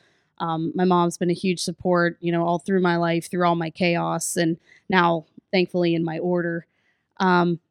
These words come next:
but, you know, my, my c-, my boyfriend now, he's a, he's a huge piece of how I, I got to where I was, because he was the first person who ever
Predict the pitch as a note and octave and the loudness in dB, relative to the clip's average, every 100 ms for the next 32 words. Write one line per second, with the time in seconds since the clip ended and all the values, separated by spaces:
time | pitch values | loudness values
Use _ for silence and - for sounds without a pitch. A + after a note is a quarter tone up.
0 | _ _ _ _ - F#3+ F#3 F3+ _ _ | _ _ _ _ 6 8 6 4 _ _
1 | - F#3+ F3 F3 F3+ F3 F3+ F3+ - - | 0 2 2 0 0 0 0 0 -2 -6
2 | G#3 F3+ E3+ - F#3+ F3+ F#3 F3 F3 E3+ | 0 0 0 2 2 4 2 4 2 -2
3 | - F#3+ F3+ F3+ F3 E3+ G3 F#3+ E3+ F3 | -4 0 4 4 2 0 0 -2 -2 -2
4 | F3 F3 G3 F3 - A3+ A3+ - G3+ E3+ | -2 -2 -2 -4 2 4 4 0 -2 -2
5 | - E3+ - F3 E3+ E3 E3 D#3 F3+ F3 | -2 -6 0 2 2 0 -2 -4 -6 -2
6 | E3+ - - F#3+ E3+ E3 - _ _ _ | -2 -2 -2 2 2 0 -6 _ _ _
7 | _ - F#3+ F3 E3+ E3+ E3 E3 D#3+ - | _ 0 2 2 2 0 0 -2 -4 -6
8 | F#3 F#3+ F3 E3 - F#3+ A#3+ C4+ E4 - | -6 0 0 0 -8 0 4 8 6 4
9 | C#4+ B3+ A3+ - - G3+ G3 G3+ F#3 F3+ | -2 -2 -2 -4 -4 -4 -2 0 0 0
10 | - _ B3 A3+ G3 F#3+ F#3 | -6 _ 4 4 4 -2 -6